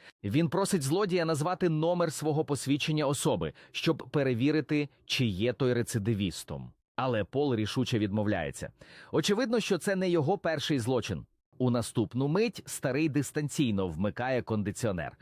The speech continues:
Модифікований кондиціонер здатний охолоджувати до мінус десять градусів. Пол тремтить від холоду і швидко одягається.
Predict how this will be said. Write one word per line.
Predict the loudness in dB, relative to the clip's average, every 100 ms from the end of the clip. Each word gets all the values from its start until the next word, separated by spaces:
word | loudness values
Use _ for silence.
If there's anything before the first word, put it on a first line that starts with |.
| -20 -8 0
Модифікований | 2 2 2 2 4 4 2
кондиціонер | 2 2 2 2 2 2 2
здатний | 2 0 0 0
охолоджувати | 0 0 2 2 2 2 2 2
до | 2 2 2
мінус | 2 2 2 0 2
десять | 0 2 0 0
градусів. | 0 0 -2 -6 -8 -10 -20 -20 _
Пол | 0 2 0
тремтить | -2 -2 -4 -2
від | -2 -2
холоду | 0 0 2 2
і | 2
швидко | 2 0 0 0 -2
одягається. | 0 0 0 0 -2 -6 -10 -14